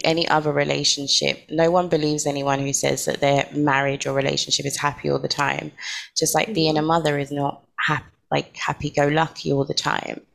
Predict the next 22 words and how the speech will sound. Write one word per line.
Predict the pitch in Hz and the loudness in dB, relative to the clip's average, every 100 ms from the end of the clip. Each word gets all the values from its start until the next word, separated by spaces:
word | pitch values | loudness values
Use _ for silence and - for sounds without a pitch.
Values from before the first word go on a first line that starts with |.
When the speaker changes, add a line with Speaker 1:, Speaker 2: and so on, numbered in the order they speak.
| _ - - - - - - | _ -14 -12 -12 -14 -10 2
Speaker 1:
Um, | 190 175 | 4 4
Speaker 2:
Right. | 170 156 - _ _ _ _ _ _ - - | 0 -4 -10 _ _ _ _ _ _ -10 -6
Speaker 1:
what | - 240 277 | 2 4 6
do | 320 | 4
you | 302 | 6
often | 208 - 185 | 4 2 0
hear | 175 165 175 165 151 | 2 4 4 6 2
with | 151 156 | 0 -2
the | 175 | 2
women | 165 180 175 | 2 4 4
who | 175 | 2
reach | 160 156 - | 0 -2 0
out | 156 151 - | 2 0 0
to | - | -2
you? | 160 165 165 - - - | 0 0 0 0 0 0
What | 170 190 | 2 2
do | - | 2
you | 190 | 2
often | 175 - 160 | 0 0 -2
hear | 156 156 151 | 0 2 2
about, | 156 151 151 - - - - - - | 2 2 2 -2 -10 -18 -8 -6 0
um, | 151 147 147 143 143 | 2 4 2 -2 -6